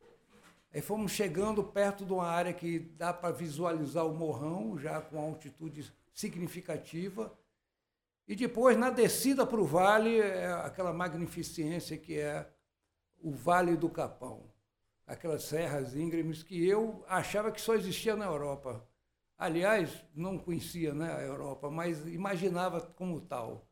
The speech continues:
Então, aquilo me pegou. Me pegou de coração, porque eu começava a ver as moléculas mexendo no ar. Um negócio impressionante. A partir daí, eu comecei a me apaixonar pelo lugar,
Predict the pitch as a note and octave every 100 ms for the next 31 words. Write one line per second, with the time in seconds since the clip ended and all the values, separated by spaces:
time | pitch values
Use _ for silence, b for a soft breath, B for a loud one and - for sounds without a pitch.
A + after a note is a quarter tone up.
0 | _ _ _ _ _ _ F#3 F#3 - G#3
1 | A3+ A3+ - _ _ E3 A3 A3+ A3 A3+
2 | A3 D#3 F3 E3 - - _ _ _ _
3 | _ _ F3 F#3 F#3 E3+ F#3 F#3 F#3 E3+
4 | D3+ - F#3 F#3 F#3+ - F#3 F#3 F3 F3
5 | E3 F#3+ E3 C#3 F#3+ F3+ C#3+ F#3+ E3+ E3+
6 | G#3 A#3 A3 G3+ F#3 F#3+ F3+ - G#3 A3+
7 | G#3 F3+ C3 B2+ C3 - _ _ _ G#3+
8 | G#3+ G3 G#3 G#3 G3 D3 - A3+ - F3+
9 | B2 A2+ A2 _ _ _ _ _ _ _
10 | _ _ - E3 G3 - A3 G3+ F3+ G#3
11 | A3+ A3 G#3 F#3 G3 - F#3 F3 F3 E3
12 | E3 D#3+ D#3+ F3 D#3+ C#3+ D3 F3 -